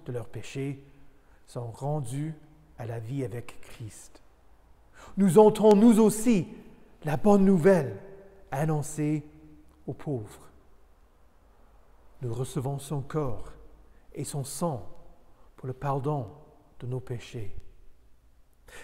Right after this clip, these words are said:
Réjouissez-vous en Jésus, votre Sauveur. Et préparez-vous. Préparez-vous à la fêter la grande joie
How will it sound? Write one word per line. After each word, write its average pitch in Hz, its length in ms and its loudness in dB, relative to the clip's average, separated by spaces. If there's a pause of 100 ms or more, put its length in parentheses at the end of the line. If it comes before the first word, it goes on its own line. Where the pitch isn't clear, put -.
Réjouissez-vous 202 960 2
en 170 160 0
Jésus, 147 600 -2 (680)
votre 143 260 -6
Sauveur. 117 640 -10 (1300)
Et 175 80 -4
préparez-vous. 117 600 -4 (1120)
Préparez-vous 180 800 0 (360)
à 131 100 -8
la 127 120 -8
fêter 185 800 4 (540)
la 127 180 -8
grande 170 540 4
joie 147 760 0